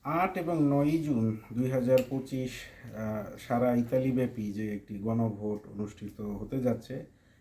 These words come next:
এটা সম্পর্কে আমরা মোটামুটি সবাই জেনেছি, তবে বিস্তারিতটা হয়তো অনেকেই জানেন না। আহ, চেষ্টা করব অল্প কথা এটাকে বোঝানোর জন্য। সেটা হচ্ছে যে মোট পাঁচটি প্রস্তাবনার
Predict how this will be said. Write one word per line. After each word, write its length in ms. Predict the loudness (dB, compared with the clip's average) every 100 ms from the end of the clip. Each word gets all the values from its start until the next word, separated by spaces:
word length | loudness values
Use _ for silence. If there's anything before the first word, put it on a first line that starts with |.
| -12
এটা 180 | -6
সম্পর্কে 480 | -4 -2 -2 -4 -2
আমরা 180 | 0 2
মোটামুটি 920 | 2 2 0 0 -2 0 0 0 -4 -4
সবাই 220 | 0 0
জেনেছি, 500 | 2 0 -2 -4 -12 -8
তবে 340 | -6 -4 -4
বিস্তারিতটা 1120 | -4 -6 -4 -4 -4 -4 -4 -2 0 2 0 -2
হয়তো 220 | -2 0
অনেকেই 360 | -2 0 -2
জানেন 360 | -2 -2 -2 -4
না। 100 | -8
আহ, 1400 | -8 -14 _ _ _ _ _ _ -20 -20 -10 -2 0 2
চেষ্টা 320 | 0 0 0
করব 180 | 2 2
অল্প 240 | 2 0
কথা 260 | -8 -6 -4
এটাকে 300 | -2 -4 -4
বোঝানোর 480 | -4 -4 -4 -6 -10
জন্য। 260 | -14 -12 -10
সেটা 260 | -8 -4
হচ্ছে 420 | -4 -4 -6 -4 -4
যে 480 | 0 2 2 0 0
মোট 220 | 0 2 0 -4
পাঁচটি 600 | -2 -2 -6 -6 -6 -4
প্রস্তাবনার 640 | -6 -6 -2 -2 0 0